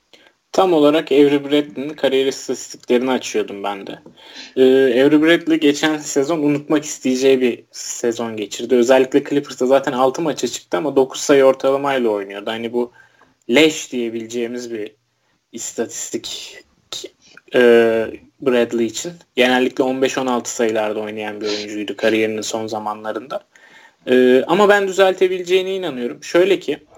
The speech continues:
e, Bradley'i değerli yapan, yani, e, iki bin on altı iki bin on yedide Bradley'i değerli yapan istatistik Boston'da, e, maç başına çektiği altı rebound'tu.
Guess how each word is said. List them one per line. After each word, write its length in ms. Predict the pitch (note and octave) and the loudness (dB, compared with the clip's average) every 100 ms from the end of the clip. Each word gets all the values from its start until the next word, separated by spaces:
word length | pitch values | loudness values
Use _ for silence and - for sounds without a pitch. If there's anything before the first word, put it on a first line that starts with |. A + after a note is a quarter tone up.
| C3 | -6
e, 360 | B2+ B2+ B2+ C3 _ _ - | -2 0 0 -4 _ _ -2
Bradley'i 500 | D3 F3 G3 G3+ D3+ | 2 2 2 -4 0
değerli 420 | C#3+ C#3+ C#3+ F3 | 2 4 2 0
yapan, 360 | F3+ - A#2 - B2+ | -2 -4 -12 -12 -12
yani, 360 | A2+ A2+ A2+ - _ _ - | -10 -10 -12 -14 _ _ -8
e, 180 | A#2 A#2+ | -4 -4
iki 280 | - - C#3 | -6 -10 -4
bin 40 | |
on 120 | D3 | 0
altı 280 | D3 C#3+ D3 | 0 0 -4
iki 200 | C#3+ C#3+ | -6 -6
bin 100 | C#3+ | -2
on 120 | D3 | 0
yedide 540 | D3+ D3 C3+ C#3 C3+ - | 4 4 4 2 2 0
Bradley'i 440 | C3 C3 - C#3 C3+ | -2 -2 -2 -2 2
değerli 340 | C3+ C3+ D3 | 4 6 4
yapan 280 | D3+ D3 B2 | 2 0 -8
istatistik 600 | B2+ - B2 - - - | -8 -6 -6 -8 -14 2
Boston'da, 800 | D3+ D3+ - D3+ C3 D3 F3 - _ _ - | 4 4 -2 -6 0 0 0 -6 _ _ -6
e, 240 | B2+ B2+ | -2 0
maç 320 | C3 D3 D#3 D#3 | 0 -2 0 0
başına 460 | C#3+ C#3+ C3 C3 | 0 -2 -6 -6
çektiği 500 | - C#3+ C#3+ - F3 | 2 2 2 2 4
altı 340 | C#3+ C#3 C#3 C#3+ | 4 2 2 -4
rebound'tu. 580 | A#2 G#2+ G2 _ - | -4 -6 -10 _ -20